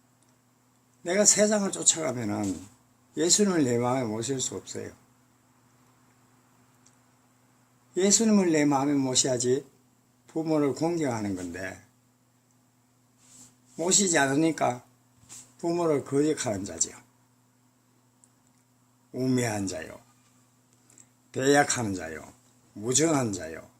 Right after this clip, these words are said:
무자비한 자라. 사랑이 없다, 이 말이죠.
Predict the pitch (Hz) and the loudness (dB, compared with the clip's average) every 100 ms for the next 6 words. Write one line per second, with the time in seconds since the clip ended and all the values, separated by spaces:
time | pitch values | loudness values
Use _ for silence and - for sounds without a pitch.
0 | _ _ 95 101 107 131 113 95 87 - | _ _ -18 -14 -10 -8 -10 -12 -20 -20
1 | - - _ _ _ _ _ _ _ - | -20 -20 _ _ _ _ _ _ _ -10
2 | - 113 127 113 104 _ 127 95 85 104 | -10 -10 -10 -10 -14 _ -18 -18 -20 -20
3 | - - | -20 -20